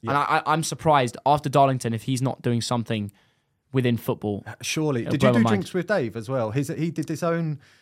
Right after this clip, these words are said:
Speaker 1: he,
Speaker 2: Yeah.
Speaker 1: he'd done this bar
Speaker 2: Instagram
Speaker 1: he, on
Speaker 2: thing.
Speaker 1: Instagram, on a live story. He did this Drinks with Dave and he'd invite guests on and we all went on it. Like,
Speaker 2: He,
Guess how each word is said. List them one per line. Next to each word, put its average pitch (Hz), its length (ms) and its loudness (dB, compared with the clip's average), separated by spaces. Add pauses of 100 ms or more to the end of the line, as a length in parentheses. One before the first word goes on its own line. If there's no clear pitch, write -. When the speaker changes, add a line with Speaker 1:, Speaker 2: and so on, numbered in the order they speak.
(220)
Speaker 1:
he, 123 100 2
Speaker 2:
Yeah. 123 240 6
Speaker 1:
he'd 110 80 0
done 160 160 2
this 151 120 -2
bar 151 540 0
Speaker 2:
Instagram 131 580 4
Speaker 1:
he, 165 80 4
on 170 80 6
Speaker 2:
thing. 185 140 2
Speaker 1:
Instagram, 117 440 -4
on 135 140 -2
a 139 60 0
live 139 260 0
story. 135 440 -4
He 135 120 -2
did 139 240 -8
this 127 160 -8
Drinks 143 300 -6
with 127 100 -8
Dave 120 300 -4
and 117 80 -6
he'd 120 100 -4
invite 123 380 -4
guests 120 320 -8
on 101 240 -8
and 107 120 -10
we 127 140 -4
all 147 100 -2
went 123 200 -4
on 127 160 -4
it. 107 120 -8
Like, 113 120 -4
Speaker 2:
He, 202 100 6